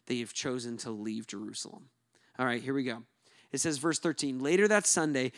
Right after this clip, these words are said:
two of Jesus' disciples were walking from Jerusalem to Emmaus, a journey of about seventeen miles," okay?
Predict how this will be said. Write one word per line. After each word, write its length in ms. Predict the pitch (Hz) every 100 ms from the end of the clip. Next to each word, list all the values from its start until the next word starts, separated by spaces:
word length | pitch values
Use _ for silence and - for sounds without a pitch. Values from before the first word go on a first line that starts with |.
| -
two 320 | - - 196 214
of 80 |
Jesus' 560 | 185 170 180 160 - 147
disciples 720 | - 131 147 147 131 120 127 - - -
were 120 | 139
walking 540 | 135 135 139 - 170
from 380 | 156 - 147 165
Jerusalem 600 | 156 151 147 139 143 135
to 180 | 123 135
Emmaus, 560 | 123 123 120 117 - - - -
a 80 |
journey 540 | 127 - 156 160 165 160 -
of 140 | 131
about 420 | 123 127 127 123
seventeen 800 | - - 143 147 - 139 131 127
miles," 640 | - 117 113 117 107 101 101
okay? 260 | 107 120